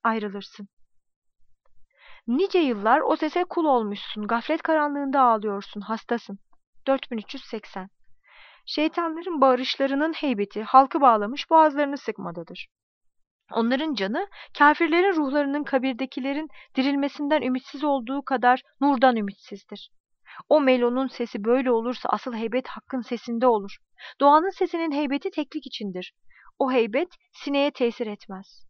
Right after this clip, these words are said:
Çünkü doğan sinek avcısı değil ki. Onları örümcek avlar. Şeytan örümceği senin gibi sineği avlar. Kekliği, tavşancıl kuşunu yakalamaya gücü yetmez.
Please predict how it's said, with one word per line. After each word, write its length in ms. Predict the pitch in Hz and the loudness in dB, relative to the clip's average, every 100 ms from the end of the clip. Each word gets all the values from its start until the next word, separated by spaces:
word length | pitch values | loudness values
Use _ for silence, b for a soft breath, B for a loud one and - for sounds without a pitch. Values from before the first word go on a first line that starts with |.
| _ _ - | _ _ -6
Çünkü 320 | 247 233 202 | -6 -4 -4
doğan 340 | 214 233 370 | 0 0 0
sinek 340 | - 269 262 262 | -2 0 2 2
avcısı 400 | 240 240 254 214 | 0 -4 -10 -6
değil 220 | 277 440 | -6 -6
ki. 220 | - 269 214 _ _ _ _ _ B B B | -4 -6 -6 _ _ _ _ _ B B B
Onları 340 | 254 269 330 | 0 0 0
örümcek 460 | - 233 240 311 320 | 0 0 -2 -4 2
avlar. 440 | 285 185 180 - _ _ _ _ _ b b b b - | 4 2 -4 -14 _ _ _ _ _ b b b b -6
Şeytan 460 | - 302 349 403 - | 0 2 4 4 2
örümceği 520 | 233 214 196 240 349 | -2 0 -2 -2 -2
senin 260 | 311 339 | -2 -2
gibi 180 | 330 370 | -2 -4
sineği 460 | 392 - 277 285 294 | -4 -4 0 4 6
avlar. 600 | 214 180 180 180 - - _ - | 6 4 -6 -14 -16 -20 _ -4
Kekliği, 640 | 285 269 - 226 214 220 | -2 -2 -6 -6 -6 -4
tavşancıl 540 | - 277 320 330 339 | -2 0 2 0 -2
kuşunu 280 | 349 - 320 | -6 -8 -4
yakalamaya 600 | 294 247 269 254 254 254 | -2 -2 -2 -2 0 -2
gücü 240 | 226 226 220 | -2 -6 -8
yetmez. 640 | 208 - 185 185 _ | -10 -10 -12 -12 _